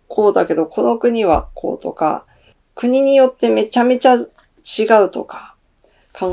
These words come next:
えられるとしたら、もしくは、な-、なんだろうね。予想もできないようなことが待ち受けてるかもよ、みたいなことなのか。ちょっと、ごめんなさいです。うん。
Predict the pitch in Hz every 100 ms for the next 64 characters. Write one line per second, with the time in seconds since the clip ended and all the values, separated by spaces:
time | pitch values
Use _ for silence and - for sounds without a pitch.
0 | 175 175 170 165 160 - 151 - - _
1 | _ _ _ _ _ - 202 - - -
2 | 175 165 185 185 175 160 208 233 208 175
3 | 165 175 - 226 220 220 220 202 175 170
4 | 160 - _ _ _ _ - - 170 156
5 | - 170 170 185 196 202 190 165 - 185
6 | 160 147 147 - - 156 135 - - -
7 | - _ _ _ - - - - _ -
8 | - - - - _ _ _ - 208 285
9 | 320 330 330 320 202 - - - - -
10 | _ _ _ - 156 175